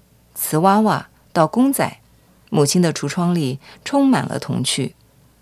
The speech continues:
一件件都各有来历，或坐或卧的一群调皮小和尚，打拳的、钓鱼的、躲迷藏的、光头戴墨镜的、不一而足、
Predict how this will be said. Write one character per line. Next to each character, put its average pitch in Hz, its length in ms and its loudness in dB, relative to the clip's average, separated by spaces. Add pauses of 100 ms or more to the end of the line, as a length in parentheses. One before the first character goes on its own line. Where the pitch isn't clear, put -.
(360)
一 147 100 -4
件 156 240 2
件 143 400 -2
都 156 180 0
各 175 160 0
有 131 140 -2
来 - 240 -10
历， 160 260 -4 (440)
或 285 280 2
坐 233 320 4
或 226 200 0
卧 214 160 4
的 175 200 0
一 180 140 -4
群 160 320 -2
调 151 240 -2
皮 180 180 -4
小 185 160 -4
和 - 220 -10
尚， 190 320 -2 (420)
打 156 200 2
拳 147 280 -2
的、 165 340 0 (100)
钓 165 240 2
鱼 131 180 -4
的、 196 320 0 (160)
躲 139 160 2
迷 147 180 0
藏 143 300 -2
的、 139 240 0 (300)
光 190 240 2
头 160 240 -2
戴 196 120 2
墨 240 280 2
镜 165 200 -2
的、 131 200 -4 (180)
不 180 100 0
一 190 160 2
而 143 240 -2
足、 147 360 -4